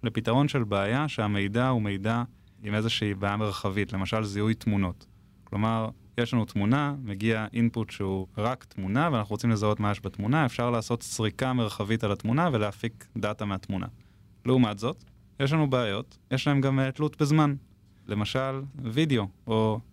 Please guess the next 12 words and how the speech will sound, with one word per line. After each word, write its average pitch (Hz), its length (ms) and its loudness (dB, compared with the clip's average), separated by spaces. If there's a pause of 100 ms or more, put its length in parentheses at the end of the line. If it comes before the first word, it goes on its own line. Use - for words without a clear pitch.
טקסט, - 480 -2 (500)
שאפשר 101 840 -2
לעשות 120 580 -2 (220)
פרדיקציות 110 640 0
על 98 140 2
המילים 101 680 4
בתוך 113 300 -2
הטקסט - 600 -6
בהתאם 113 400 0
לתחילת 107 580 -2
המשפט, 104 500 -6
למשל, 92 280 -12